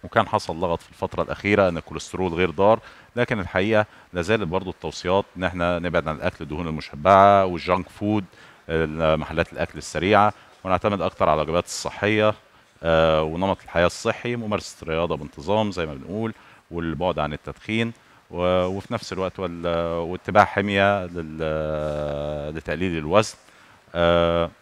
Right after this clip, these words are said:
دي أكتر الحاجات اللي إحنا دايمًا بننصح بيها المرضى بصفة عامة. وفي نفس الوقت أي مريض، أو حتى لو مش مريض،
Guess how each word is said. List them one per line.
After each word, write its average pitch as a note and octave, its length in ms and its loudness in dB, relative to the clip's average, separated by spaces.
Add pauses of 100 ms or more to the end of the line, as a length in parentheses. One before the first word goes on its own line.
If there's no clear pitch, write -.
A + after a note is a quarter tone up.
(380)
دي G#2 220 -4
أكتر - 240 -4
الحاجات G2 360 0
اللي G2+ 120 -4
إحنا G2 140 -6
دايمًا G2+ 200 0
بننصح F2 400 -4
بيها F#2 140 -2
المرضى F#2+ 500 0
بصفة F2+ 320 -2
عامة. C#2+ 300 0 (500)
وفي - 140 -8
نفس - 180 -6
الوقت A2 240 0 (180)
أي C#3 100 -2
مريض، G2+ 300 -2 (480)
أو F2+ 220 0
حتى G2+ 320 -4
لو F#2 160 0
مش G2 240 -8
مريض، E2 240 -8